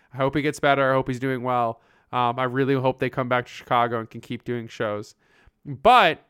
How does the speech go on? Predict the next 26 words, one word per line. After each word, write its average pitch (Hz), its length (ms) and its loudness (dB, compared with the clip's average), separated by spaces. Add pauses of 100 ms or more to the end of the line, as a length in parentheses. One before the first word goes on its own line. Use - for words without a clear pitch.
(120)
because 214 460 0
of 190 160 -2
that, 143 340 2
Rise 151 400 2
Against 190 460 -2
decided 165 480 2
to 151 80 -4
fill 160 320 0
in. 156 140 2
And 135 140 -6
they, 185 120 2 (140)
they, 175 260 0
they 156 200 -4
gave 175 280 -2
the - 60 -12
classic 175 440 0
Clerks - 400 -4
line, 127 440 -4 (340)
"We 175 140 4
weren't 254 140 4
even 208 120 0
supposed 175 220 -2
to 151 60 0
be 165 240 2
here 139 160 0
today," 104 440 -2